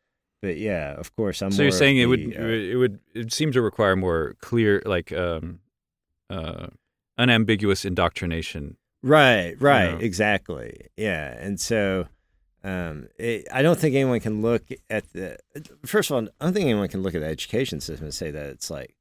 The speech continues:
Speaker 1: bad or, you know, uh, but I, I think you can look at it and say, it's not a compl-, like, it, like, if you, you have definite ideas about what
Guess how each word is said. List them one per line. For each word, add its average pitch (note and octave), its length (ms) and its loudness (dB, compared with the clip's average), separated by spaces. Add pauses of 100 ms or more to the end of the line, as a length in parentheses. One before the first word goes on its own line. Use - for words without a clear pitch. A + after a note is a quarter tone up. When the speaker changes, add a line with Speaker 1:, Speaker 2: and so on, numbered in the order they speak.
(340)
Speaker 1:
bad E2+ 500 -6 (120)
or, D#2+ 260 -8 (160)
you G2 140 -4
know, D2 280 -8 (300)
uh, D#2 180 -12 (480)
but A2 240 0 (340)
I, G#2 80 -4 (180)
I G#2 80 -2
think F3 220 -2
you C3 100 2
can G2 140 0
look A2+ 160 0
at G2 80 2
it F#2 140 -2
and F2+ 100 -4
say, E2+ 320 -2 (540)
it's - 200 -6
not D3+ 300 0
a G2+ 80 -6
compl-, A#2 460 -4
like, G2+ 220 -2 (400)
it, A2+ 240 -10 (260)
like, A#2 180 -2
if A2 160 -6
you, A#2 160 -2
you A#2+ 180 -4
have C3 240 -4
definite A#2+ 440 -2 (320)
ideas G#2 560 0
about E2+ 280 -4
what G2 200 -6